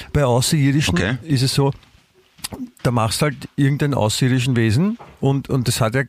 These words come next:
Speaker 1: niemand einen Vergleich, wie, weil niemand weiß, wie ein außerirdisches Wesen aussieht und dann macht der einer es und dann schaut das halt so aus,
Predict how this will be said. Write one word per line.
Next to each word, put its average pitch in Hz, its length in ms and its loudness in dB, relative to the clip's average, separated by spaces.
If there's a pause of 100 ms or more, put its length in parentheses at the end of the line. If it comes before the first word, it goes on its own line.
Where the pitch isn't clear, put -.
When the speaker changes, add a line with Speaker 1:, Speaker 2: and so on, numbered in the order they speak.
Speaker 1:
niemand 156 560 2
einen 123 240 0
Vergleich, 117 720 -2
wie, 131 220 -2 (240)
weil 120 180 -2
niemand 123 340 0
weiß, 123 200 0
wie 135 40 0
ein 110 80 2
außerirdisches 110 520 0
Wesen 107 240 -2
aussieht 117 400 -2
und 139 160 -4
dann 120 80 0
macht 98 260 -4
der 117 120 0
einer 117 160 0
es 123 120 0
und 131 120 -4
dann 127 80 0
schaut 107 260 -2
das - 100 -4
halt 113 140 0
so 147 140 0
aus, 95 320 -2